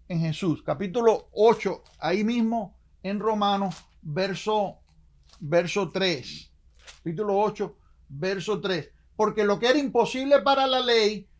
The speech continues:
por cuanto era débil por la carne, Dios enviando a su Hijo en semejanza de carne y de pe-, de pecado, a causa del pecado, condenó al pecado en la carne". El pecado ha sido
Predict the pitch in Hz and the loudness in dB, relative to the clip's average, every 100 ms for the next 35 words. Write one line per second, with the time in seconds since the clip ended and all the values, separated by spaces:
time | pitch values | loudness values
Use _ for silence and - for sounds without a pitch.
0 | _ 190 170 202 190 190 214 247 214 196 | _ -6 0 0 0 -2 4 4 6 6
1 | 269 254 214 165 226 247 254 247 240 226 | 6 6 2 -4 -2 0 0 0 2 2
2 | 190 185 170 143 196 247 277 - 208 202 | 2 -6 -8 -6 2 6 6 2 -6 -2
3 | 202 220 247 262 - 233 240 240 233 220 | -2 -2 0 -2 -2 -6 -4 -6 -4 -6
4 | 196 185 226 254 262 254 240 247 254 247 | -2 -4 -2 -2 -4 0 -2 -2 -8 -10
5 | 233 - 214 214 185 196 170 175 - _ | -10 -10 -8 -8 -2 2 2 0 -12 _
6 | _ _ _ 156 156 277 262 294 240 240 | _ _ _ -4 2 2 4 2 2 2
7 | 220 214 165 214 214 196 196 202 277 254 | 4 4 4 2 4 4 4 6 6 6
8 | 302 262 233 226 214 208 190 175 175 175 | 4 0 2 4 4 4 0 2 0 0
9 | 196 196 175 262 294 285 - 233 226 233 | -4 -4 4 10 12 10 4 -6 4 2
10 | - | 2